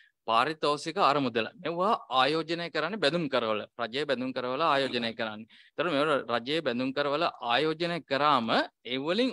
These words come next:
උපයනු ලබන ආදායමෙන් රජය තීරණය කරලා තියෙනවා නැවත පොලියක් අය කරන්න.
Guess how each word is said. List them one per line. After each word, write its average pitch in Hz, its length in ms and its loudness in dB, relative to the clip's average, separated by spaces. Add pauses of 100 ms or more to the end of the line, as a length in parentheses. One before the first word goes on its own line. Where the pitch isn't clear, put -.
(100)
උපයනු 196 520 0
ලබන 185 300 2 (200)
ආදායමෙන් 170 840 4 (340)
රජය 147 300 2
තීරණය 170 420 -4
කරලා 156 280 0
තියෙනවා 135 320 0 (220)
නැවත 127 320 -2 (140)
පොලියක් 139 400 0
අය 139 180 4
කරන්න. 113 340 0